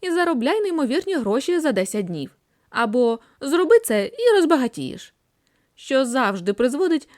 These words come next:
лише до порожнього гаманця. Щоб швидко розбагатіти,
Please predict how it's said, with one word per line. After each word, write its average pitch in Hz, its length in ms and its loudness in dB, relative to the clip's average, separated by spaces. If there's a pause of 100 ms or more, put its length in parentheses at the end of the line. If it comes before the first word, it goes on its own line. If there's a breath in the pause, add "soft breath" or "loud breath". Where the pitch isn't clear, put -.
лише 320 460 0
до 415 120 2
порожнього 220 500 0
гаманця. 185 560 -8 (640)
Щоб 196 260 -4
швидко 208 460 -2
розбагатіти, 196 680 -2